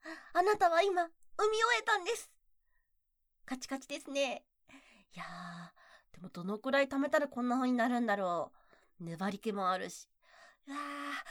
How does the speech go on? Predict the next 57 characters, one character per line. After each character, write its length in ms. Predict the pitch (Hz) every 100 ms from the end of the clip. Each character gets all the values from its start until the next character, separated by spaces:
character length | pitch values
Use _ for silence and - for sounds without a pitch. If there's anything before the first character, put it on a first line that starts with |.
| - 254 -
い 60 |
や 300 | - 247 180 277
ー、 40 |
で 100 | 359
も、 200 | 359 330 - 254
お 60 | 294
疲 180 | - - 339
れ 80 |
様 240 | 294 339 359
で 140 | 392
す。 60 | 381 381 392 370 339 -
頑 160 | 320 392
張 80 | 381
り 100 | 359
ま 100 | 453
し 80 |
た 100 | -
ね。 100 | 415 440 494 427 - - - _ _ _ _ _
旦 140 | - 190
那 100 | 240
さ 140 | 262
ん 60 | 254
も、 180 | 285 - - - _ _
た 100 | - -
く 60 | -
さ 180 | 330
ん 80 | 311 - -
ね 140 | 247
ぎ 80 | 254
ら 80 | 254
っ 40 |
て 120 | 254 233
あ 40 |
げ 80 | 240
て 80 | 254
く 100 | 269
だ 100 | 294
さ 120 | 381
い 60 |
ね。 160 | 311 330 415 - - - _ _
<laughs> 1000 | - - 302 - 285 277 233 214 _ _ -
あ、 160 | 214
じ 120 | 208
ゃ 40 | 311
あ、 100 | 262 - - -
私 320 | 190 247 262
は 180 | 262 262 -
外 220 | - 277 269
で 100 | 214
待 140 | 262
っ 20 |
て 80 | 294
ま 140 | 311 294
す 60 |
か 100 | 220
ら 100 | 208
ね。 360 | 202 311 339